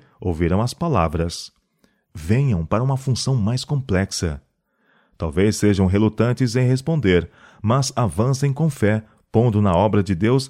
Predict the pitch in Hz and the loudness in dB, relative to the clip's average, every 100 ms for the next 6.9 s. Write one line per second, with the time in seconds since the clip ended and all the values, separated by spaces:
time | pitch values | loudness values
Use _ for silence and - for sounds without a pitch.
0 | _ - 107 120 82 87 110 92 104 - | _ -4 0 0 0 0 0 0 -4 -2
1 | 131 - 107 123 113 90 82 78 69 - | -2 0 -2 0 0 2 2 0 -4 -10
2 | _ _ _ _ _ _ _ - 131 147 | _ _ _ _ _ _ _ -4 -2 -2
3 | 82 101 139 110 107 - 104 90 92 101 | 0 2 2 0 -2 0 0 2 0 2
4 | 95 - 135 135 - _ - 113 - 113 | 0 2 2 0 -8 _ -4 -2 2 2
5 | 110 - 107 104 104 92 120 131 123 92 | 2 2 0 2 2 2 2 2 0 0
6 | 90 156 175 123 85 85 - 82 71 | 0 0 0 2 2 0 -2 -4 -4